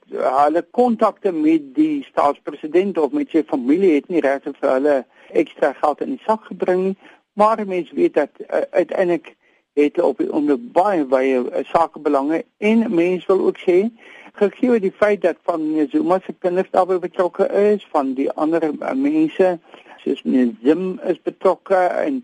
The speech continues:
so daar is 'n hele klomp mense wat betrokke is in, in hulle maatskappye. Ek dink hulle is goed gevestig, hulle het baie wye sakebelange en baie goeie koneksies in Suid-Afrika.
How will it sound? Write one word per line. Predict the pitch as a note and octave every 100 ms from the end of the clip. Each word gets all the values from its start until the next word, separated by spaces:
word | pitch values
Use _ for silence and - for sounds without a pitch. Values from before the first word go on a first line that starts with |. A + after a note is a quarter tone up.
| -
so | -
daar | A3+ B3 A#3+
is | A#3
'n | A3+
hele | A3 A#3+
klomp | A3+ B3 F3
mense | G3 F#3 F3+
wat | F3 D3
betrokke | D#3 - C4 B3 G#3+
is | F3+
in, | F3+ D#3+
in | - A#2
hulle | E3+ D#3
maatskappye. | D3+ C#3 - C#3 - D3 C#3
Ek | C3
dink | - D#3
hulle | D3+ C#3
is | C3
goed | - B3+
gevestig, | - G3 G3 F3 - D#3+ _ _ - _
hulle | - B2+
het | B2 -
baie | G3+ A3+
wye | F#3+ F3 E3+
sakebelange | E3+ D3+ - D3 C#3+ D3
en | D3 C3+
baie | C3+ C#3+ C#3+
goeie | - D3+ C#3+ C3 - - _ _
koneksies | D3+ C3 B2 - B2+
in | - C#3
Suid-Afrika. | - A#2+ - A2 - -